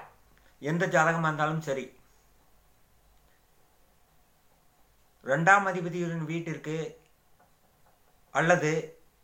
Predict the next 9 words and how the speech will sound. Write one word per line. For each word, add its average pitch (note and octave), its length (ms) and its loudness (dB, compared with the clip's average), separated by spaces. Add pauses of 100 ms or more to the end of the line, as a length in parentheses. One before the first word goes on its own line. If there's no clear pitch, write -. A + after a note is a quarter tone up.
ரெண்டாம் E3+ 500 4
அதிபதிக்கு F3 440 -6 (200)
அஞ்சு E3 380 0
ஒன்பதில் D#3 440 -4
வரும் C#3+ 240 0
பொழுது C3+ 300 -4 (920)
அல்லது D3+ 380 0 (220)
பதினொன்னாம் E3+ 580 2
அதிபதி D3 300 -6